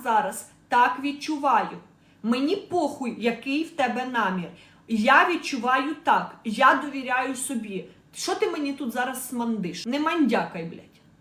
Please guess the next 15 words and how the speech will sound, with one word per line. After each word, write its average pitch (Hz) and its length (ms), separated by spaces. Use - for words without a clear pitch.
Я 285 320
так 349 240
відчуваю 269 800
і 254 100
я 277 160
довіряю 226 600
собі. - 400
Все, 233 360
запомніть 269 800
це. 185 280
Не 254 160
пизди 262 500
мені 185 280
тут, - 180
блядь. - 180